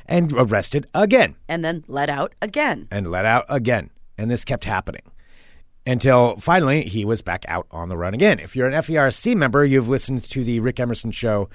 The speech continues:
Speaker 1: appearance on, uh, our live show, which was November tenth,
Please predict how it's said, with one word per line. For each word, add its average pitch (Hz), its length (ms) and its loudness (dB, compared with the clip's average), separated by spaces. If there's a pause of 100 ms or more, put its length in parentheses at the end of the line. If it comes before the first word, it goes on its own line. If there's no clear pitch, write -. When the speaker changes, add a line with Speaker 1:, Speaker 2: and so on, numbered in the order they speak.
(240)
Speaker 1:
appearance 139 580 2
on, 101 420 -2
uh, 92 440 -4
our 101 140 -2
live 101 320 -2
show, 92 320 -4
which 90 220 -8
was 85 140 -10
November 90 280 -8
tenth, - 300 -14